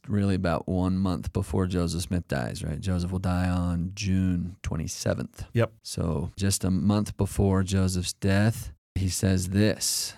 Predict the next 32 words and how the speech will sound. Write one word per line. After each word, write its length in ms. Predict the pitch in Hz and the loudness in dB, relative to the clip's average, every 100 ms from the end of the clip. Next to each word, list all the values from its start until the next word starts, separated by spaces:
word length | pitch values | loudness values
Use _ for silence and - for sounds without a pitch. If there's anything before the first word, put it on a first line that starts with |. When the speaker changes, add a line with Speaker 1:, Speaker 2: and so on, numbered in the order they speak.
| 139 | -6
Speaker 1:
according 380 | - 101 92 95 | 0 2 2 2
to 300 | 95 82 - | 2 2 0
Alexander's 540 | 90 90 92 90 87 92 | 0 0 0 0 0 0
journal. 320 | 90 90 90 - _ _ - | 0 0 -2 -8 _ _ -4
"His 260 | - 113 101 | 2 2 4
tongue 520 | 127 131 113 127 139 - | 2 4 2 0 -4 0
was 720 | 101 104 98 98 95 - - _ | 2 4 4 2 0 -2 -6 _
cleaveth 540 | - 120 127 113 - | 0 2 4 2 0
to 140 | - 110 | 0 4
his 180 | 101 98 | 4 4
roof," 480 | 104 95 87 71 - - | 2 2 0 -4 -6 -10
<laughs> 120 | - | -10
I 60 | - - | -10 -4
think, 240 | 101 - | -4 -4
uh, 100 | 78 71 | -6 -6
cleaving 380 | - 117 110 107 | 0 4 4 2
to 80 | 104 | 2
the 100 | 98 | 2
roof 160 | 104 | 2
of 80 | 101 | 2
his 140 | 98 98 | 0 2
mouth, 400 | 92 92 135 - _ _ _ _ | 2 2 0 -6 _ _ _ _
"could 220 | - 131 | 4 4
not 220 | 123 127 - | 4 2 2
utter 220 | 110 117 | 4 4
a 80 | 120 | 4
word, 500 | 104 92 90 113 - _ _ _ | 4 4 4 2 -4 _ _ _
felt 300 | - 104 - | 2 2 4
easier 460 | 117 120 110 110 104 | 4 4 6 4 4
after 340 | 110 - 98 | 2 2 2
a 80 | 95 | 4
while. 460 | 95 90 80 82 | 4 4 0 -4